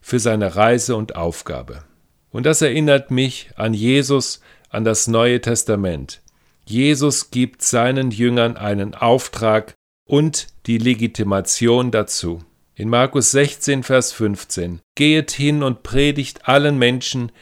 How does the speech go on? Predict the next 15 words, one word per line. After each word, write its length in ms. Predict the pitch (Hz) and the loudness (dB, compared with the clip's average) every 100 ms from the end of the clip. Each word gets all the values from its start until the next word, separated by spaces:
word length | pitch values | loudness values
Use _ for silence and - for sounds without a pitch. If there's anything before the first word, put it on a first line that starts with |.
| _ - | _ -2
das 180 | 107 | 0
Evangelium, 920 | 127 - 110 101 113 127 123 107 107 101 _ _ - | 0 0 0 0 2 2 4 2 0 -8 _ _ -6
die 120 | 98 | -2
gute 320 | 107 117 120 | 0 0 0
Nachricht." 680 | 101 90 82 85 78 - _ _ _ _ _ | 0 0 -2 -10 -14 -18 _ _ _ _ _
Geben 360 | 165 165 151 131 | 0 2 2 2
wir 160 | 131 | 0
uns 260 | 131 120 - | 0 -2 -2
nicht 300 | 147 - - | -2 -4 -4
mit 180 | 127 131 | -2 0
den 180 | 120 | 0
Ruinen 680 | 113 113 120 131 131 131 123 | 0 0 0 0 0 0 -2
zufrieden, 800 | - 120 - 104 101 82 82 76 _ - | -2 -4 -4 -2 -2 -2 -6 -10 _ -10
tragen 500 | 113 127 139 139 131 | -2 0 2 0 0
wir 300 | 127 127 | 2 2